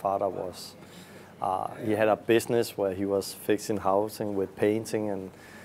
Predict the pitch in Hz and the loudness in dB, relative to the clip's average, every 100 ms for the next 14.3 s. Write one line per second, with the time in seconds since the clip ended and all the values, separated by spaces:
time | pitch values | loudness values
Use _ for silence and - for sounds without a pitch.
0 | - - - 104 98 - 107 104 117 110 | -20 -12 -4 -4 -4 -2 -2 -2 -2 -2
1 | 101 98 98 98 110 113 107 - 107 101 | -2 -2 2 4 4 4 0 0 0 2
2 | 104 98 104 98 101 104 104 107 110 - | 0 0 2 2 2 -2 -4 -6 -10 -10
3 | 101 95 - 98 101 101 123 - - - | -6 -6 -6 -4 2 2 0 -6 -18 -20
4 | - - - - - - - 131 147 - | -20 -20 -20 -20 -20 -8 2 6 6 8
5 | 147 131 113 110 120 113 113 - 110 120 | 10 10 8 4 4 6 4 6 4 4
6 | 143 131 - 120 107 104 101 101 - 110 | 0 -4 -8 -2 0 2 2 0 2 2
7 | - 107 107 - - 95 98 90 87 - | 2 2 2 0 -4 -4 -4 -6 -6 -10
8 | - - - - - 98 107 120 113 95 | -14 -18 -20 -10 -2 2 4 2 0 -2
9 | 92 104 120 120 - 117 117 104 - 101 | 0 2 0 0 2 2 2 -4 0 4
10 | 117 147 196 - - - - - 110 107 | 4 4 -4 -8 -20 -20 -12 -4 -2 0
11 | 101 - - 95 - 95 110 127 - - | -2 -2 -8 -6 0 0 0 -6 -16 -20
12 | - - 107 101 98 95 95 110 98 95 | -14 -4 -2 0 -2 -4 -4 -4 -2 -4
13 | 101 113 107 - 107 107 107 104 107 123 | 0 2 2 2 -2 4 4 6 6 6
14 | 139 113 | 4 -2